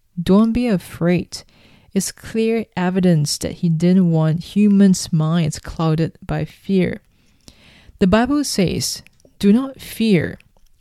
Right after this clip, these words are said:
three hundred sixty-five times, and it's not a coincidence. It is not at all. But what if you are still anxious, knowing that God is already on your side? Does that mean that you do not trust him?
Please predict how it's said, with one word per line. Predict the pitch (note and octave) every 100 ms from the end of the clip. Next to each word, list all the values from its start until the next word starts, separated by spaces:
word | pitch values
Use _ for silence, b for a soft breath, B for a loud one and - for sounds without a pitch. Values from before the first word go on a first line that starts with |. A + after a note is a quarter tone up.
| _
three | - - F#3+
hundred | F#3 E3+
sixty-five | - D#3+ E3 E3
times, | - E3 D#3 D#3+ - _ b b b b
and | F#3
it's | E3+ - -
not | F#3 G3 -
a |
coincidence. | - E3+ E3 E3 E3+ D3 A#2+ - - - - _ _ _
It | F3 D#3+
is | D3 - E3
not | D#3+ C3+ - -
at | E3 -
all. | D3+ C#3+ - - _ _ _ _ b b b b b b _
But | - G#3+
what | G3 C4 D4+ - -
if | G3 E3+ D#3+
you | F3
are | D#3 D#3
still | - A#3 A#3 - -
anxious, | E3+ F3+ - D3+ - - - - _ _ _ _ -
knowing | E3+ E3+ F#3 G3+
that | F3+ D3
God | D3+ D#3+ F#3+
is | - - -
already | E3 D#3 E3 F3 E3 -
on | D#3+ D#3+
your | C#3+ C#3+
side? | - - G#3+ B3 - - _ b b b b b b
Does | F#3 G#3 G3
that | C4+ A#3+
mean | F3+ F#3+ F#3+
that | F#3 -
you | E3
do | D#3
not | E3 E3 -
trust | - D#3 -
him? | - E3 A#3+